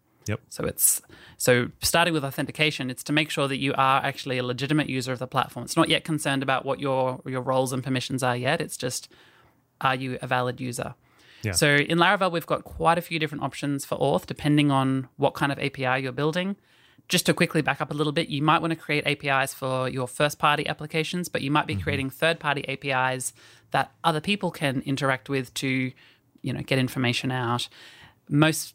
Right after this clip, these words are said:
Speaker 2: big companies tend to have an A P I, like Facebook has A P Is, YouTube has A P Is, Twitter has A P Is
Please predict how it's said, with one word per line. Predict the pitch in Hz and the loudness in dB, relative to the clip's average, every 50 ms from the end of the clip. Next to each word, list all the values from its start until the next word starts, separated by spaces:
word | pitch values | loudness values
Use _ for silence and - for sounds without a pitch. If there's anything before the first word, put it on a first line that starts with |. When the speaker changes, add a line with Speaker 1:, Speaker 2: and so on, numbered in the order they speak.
| - - - | -12 -6 -4
Speaker 2:
big | 156 139 - | -4 -4 -2
companies | - 147 139 156 151 147 143 | -2 -2 0 2 2 2 2
tend | - 151 139 | 2 -2 -2
to | 151 | -2
have | 131 135 143 139 135 143 | 0 0 0 0 0 -2
an | 143 147 | -2 -4
A | 143 147 | -4 -4
P | - 143 | -2 0
I, | 139 139 143 139 139 139 | 2 2 2 2 0 0
like | 131 127 - - | -4 -6 -8 -8
Facebook | - - - - 156 - | -8 -8 -8 -8 -8 -6
has | - 135 - | -4 -4 -4
A | 139 | -4
P | 139 - 147 | -6 -6 -4
Is, | 143 131 127 127 131 127 - | -2 -2 0 0 -2 -2 -4
YouTube | 135 127 - 147 - | -6 -6 -6 -6 -8
has | - 139 - | -6 -6 -6
A | 131 135 | -6 -8
P | - - | -8 -6
Is, | 131 131 131 131 127 127 127 127 127 - - - - | -4 -2 -2 0 0 0 0 0 -2 -2 -4 -4 -6
Twitter | - - - 131 | -6 -6 -4 -2
has | 131 135 131 | -2 0 0
A | 139 135 | -2 -2
P | - - | -2 -4
Is | 135 - - - 135 139 139 - - - | -4 -4 -4 -4 -4 -4 -4 -6 -6 -6